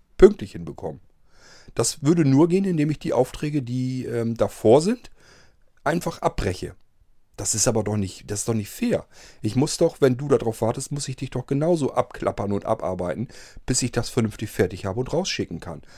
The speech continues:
Und dann kommt der nächste dran, der aber auch dann, na, dann natürlich über dem Datum auch schon wieder drüber ist.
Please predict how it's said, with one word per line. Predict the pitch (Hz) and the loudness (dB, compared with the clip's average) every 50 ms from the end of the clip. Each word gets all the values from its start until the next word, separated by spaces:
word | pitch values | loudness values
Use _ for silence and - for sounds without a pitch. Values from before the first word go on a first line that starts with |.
| - - - | -20 -8 -4
Und | 160 165 147 | -4 0 2
dann | 139 110 95 | 2 2 2
kommt | - 92 87 - | 0 -2 -2 -2
der | - | 0
nächste | 139 165 170 - - - 104 | 0 0 0 0 0 -2 -2
dran, | - - 98 92 | 0 -2 0 0
der | 95 90 | 0 0
aber | 85 92 101 | 0 0 2
auch | 107 170 - | 4 4 2
dann, | - - 131 110 95 98 98 | 4 4 4 4 6 4 4
na, | 98 98 104 | 6 6 6
dann | 107 90 104 107 117 135 | 6 4 4 2 4 2
natürlich | 165 175 - - 185 170 165 - - - - - - - | 0 -2 -4 -4 -4 -4 -4 -6 -10 -16 -20 -20 -8 -2
über | - 117 104 104 | 0 0 2 2
dem | 101 110 107 | 2 2 2
Datum | 95 95 92 92 - 110 - | 2 0 -2 0 -2 -2 -2
auch | - 170 170 - | -2 -2 -2 -2
schon | - 175 117 | -2 -2 -2
wieder | 95 90 90 | -2 -4 -4
drüber | 92 139 180 165 95 82 - | -2 -2 -2 -2 -2 -4 -4
ist. | - - - - - | -6 -10 -14 -18 -20